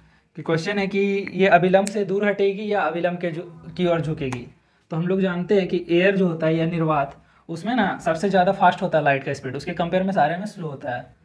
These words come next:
तो जब उस हिसाब से जो water हो गया यानी जल हो गया, उसके लिए सघन माध्यम हो गया और एयर जो हो गया विरल माध्यम।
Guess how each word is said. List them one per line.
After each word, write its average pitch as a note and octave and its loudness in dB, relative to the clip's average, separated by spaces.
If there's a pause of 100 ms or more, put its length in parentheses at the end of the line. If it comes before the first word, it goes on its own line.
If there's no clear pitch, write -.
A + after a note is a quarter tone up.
(340)
तो E3 -4
जब E3 -8 (220)
उस F#3 -4
हिसाब F3+ 2
से B3 -4
जो D#3 2
water D3+ 4
हो G3 2
गया D#3+ 2
यानी D3+ -2
जल F3+ 2
हो E3 -2
गया, E3 -4
उसके E3 -4
लिए F#3 -4
सघन E3+ 0
माध्यम F3 2
हो F#3 2
गया G#3 -2
और D3 0
एयर F3 -2
जो F3 -2
हो F3+ 0
गया F#3+ -4
विरल D#3+ 0
माध्यम। C#3+ -4